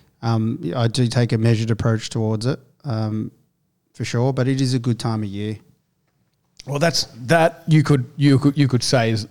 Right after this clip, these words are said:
Speaker 2: is not a resolution.
Speaker 1: No, yeah.
Speaker 2: That is, that is reflection and
Speaker 1: And
Speaker 2: then
Speaker 1: goal setting.
Speaker 2: intentions, like
Speaker 1: Yeah.
Speaker 2: a setting an intention or goal setting.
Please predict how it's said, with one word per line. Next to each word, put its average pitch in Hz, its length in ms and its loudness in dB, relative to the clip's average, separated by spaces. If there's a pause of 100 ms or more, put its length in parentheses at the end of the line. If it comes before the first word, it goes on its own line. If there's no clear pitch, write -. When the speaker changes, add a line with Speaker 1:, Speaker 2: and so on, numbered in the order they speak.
Speaker 2:
is 120 120 0
not 131 400 2
a 123 60 4
resolution. 98 760 -2 (160)
Speaker 1:
No, 123 220 0
yeah. 110 260 0 (160)
Speaker 2:
That 156 180 4
is, 123 260 4
that 131 220 4
is 117 180 2
reflection 117 720 0 (360)
and 123 80 2
Speaker 1:
And 120 120 4
Speaker 2:
then 110 120 4
Speaker 1:
goal 110 80 -2
setting. 127 140 2
Speaker 2:
intentions, 110 680 0
like 117 240 2
Speaker 1:
Yeah. 120 60 -2
Speaker 2:
a 127 40 0
setting 117 420 0
an 107 100 -2
intention 110 440 -2
or 110 140 -4
goal 110 280 0
setting. 107 440 -6